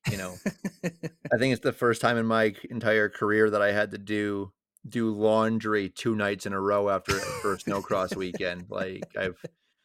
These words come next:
Speaker 1: yeah, I feel bad for whoever uses that Days Inn washing machine after we were done with it with
Speaker 2: Ooh.
Speaker 1: all that muddy gear, that's for sure.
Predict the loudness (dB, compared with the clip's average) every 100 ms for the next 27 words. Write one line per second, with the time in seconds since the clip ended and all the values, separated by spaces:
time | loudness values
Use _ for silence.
0 | _ _ _ _ _ _ _ _ _ 2
1 | 6 6 4 2 4 6 4 4 0 0
2 | 0 -2 -4 -2 -2 -2 0 0 0 -2
3 | -2 -4 -8 -2 4 4 2 -4 -8 -6
4 | -6 -6 -4 -2 0 0 0 4 4 4
5 | 2 0 -2 -2 -2 -2 -2 -4 -4 -4
6 | -8 -14 -14 -12 0 2